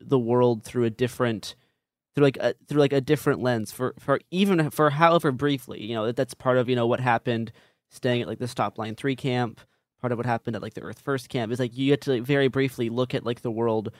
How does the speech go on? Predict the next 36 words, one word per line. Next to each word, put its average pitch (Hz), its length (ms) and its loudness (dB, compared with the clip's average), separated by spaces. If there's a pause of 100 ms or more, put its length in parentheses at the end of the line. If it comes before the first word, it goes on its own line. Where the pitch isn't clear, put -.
(380)
without 127 800 0
the 120 60 -4
same 120 280 -2
systems 117 380 -8
of 110 80 -10
hierarchy 113 580 -2
that 104 140 -8
we 113 240 -6
live 120 200 0
in 113 140 -2
every 110 260 -4
day, 123 380 2 (400)
and 131 160 2
it's, 127 120 -8
like, 135 140 2
almost 160 320 0
intoxicating, 123 920 0
like, - 160 -6
the 127 100 2
way, 117 220 0
like, 110 140 -4
w-, 113 180 -4
once 123 160 -2
you 127 40 -6
can 123 120 -2
experience 127 500 -2
that, - 160 -4
you're 107 80 -4
like, - 260 -10
"Why 120 500 4 (360)
can't 127 240 -2
it 135 100 2
always 113 460 -2
be - 120 -20
like 127 280 0
this?" - 400 -12